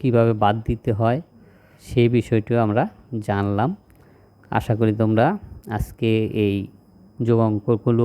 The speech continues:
বুঝতে পেরেছো। তো যদি তোমরা না বুঝো আমাকে কমেন্ট করে জানাবে, আমি এর পরবর্তীতে তোমাদেরকে আরও সুন্দরভাবে বোঝানোর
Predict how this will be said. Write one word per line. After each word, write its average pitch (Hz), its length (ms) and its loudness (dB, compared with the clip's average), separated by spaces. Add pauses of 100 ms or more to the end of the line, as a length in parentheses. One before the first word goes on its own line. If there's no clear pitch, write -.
(120)
বুঝতে - 300 -6
পেরেছো। 117 420 -2 (1040)
তো 120 80 2 (100)
যদি 113 280 2
তোমরা 110 280 0
না 107 240 2
বুঝো 113 340 2 (200)
আমাকে 101 420 -2 (200)
কমেন্ট 104 360 -2
করে 107 180 0 (460)
জানাবে, 101 440 0 (840)
আমি 101 260 0 (300)
এর 101 180 0 (100)
পরবর্তীতে 107 640 0
তোমাদেরকে 104 500 -2 (320)
আরও 101 140 0
সুন্দরভাবে 104 600 0
বোঝানোর 104 400 -2